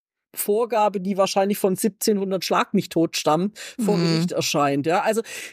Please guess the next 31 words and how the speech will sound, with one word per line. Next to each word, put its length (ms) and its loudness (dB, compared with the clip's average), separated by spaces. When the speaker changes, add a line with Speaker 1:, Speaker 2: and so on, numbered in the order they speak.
Speaker 1:
d-, 200 -10
das 260 -2
wird 200 -4
ja, 260 0
sag 240 -2
ich 60 -14
mal, 180 2
einem 200 0
im 120 -2
Alltag 420 0
ist 140 -2
einem 160 2
das 160 -2
gar 160 2
nicht 180 -2
bewusst, 600 -2
weil 140 2
man's 260 -2
nicht 220 -2
weiß. 460 0
Aber 360 0
als 220 -2
betroffene, 840 0
äh, 140 0
Anwältin 800 0
würde 160 2
ich 120 -4
<laughs> 0 -
natürlich 440 0
schon 260 0
sagen, 320 0